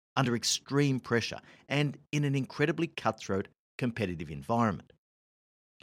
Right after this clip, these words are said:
I released a podcast a couple of years ago examining the culture and competitive dynamics of Formula One. It was episode one hundred and seventy-nine, Survival of the Fittest,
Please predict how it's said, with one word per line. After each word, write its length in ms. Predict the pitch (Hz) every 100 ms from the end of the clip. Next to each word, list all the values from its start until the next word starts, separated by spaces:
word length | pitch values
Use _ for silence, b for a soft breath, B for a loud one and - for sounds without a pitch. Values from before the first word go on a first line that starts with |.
| B B _ -
I 60 |
released 280 | 139 175 208
a 60 | 185
podcast 440 | 139 123 113 101
a 40 | -
couple 240 | 87 78
of 80 | 73
years 240 | 147 151
ago 280 | 69 67 76 b _ -
examining 500 | 101 120 117 101 87
the 80 | 87
culture 460 | - 131 143 110
and 100 | 87
competitive 480 | 101 - 90 78 80
dynamics 540 | 82 82 135 76 - -
of 80 | 95
Formula 360 | - 87 76 73
One. 340 | 101 107 - _ _ _ _ -
It 160 | 104
was 280 | 98 90 - _ _ _
episode 420 | 113 104 101 90
one 160 | 87 87
hundred 220 | 82 73
and 100 | -
seventy-nine, 680 | - 73 76 82 117 135 143 139 _ _ _
Survival 720 | - 98 80 95 113 113 110
of 100 | 90
the 80 | 90
Fittest, 540 | - - - - -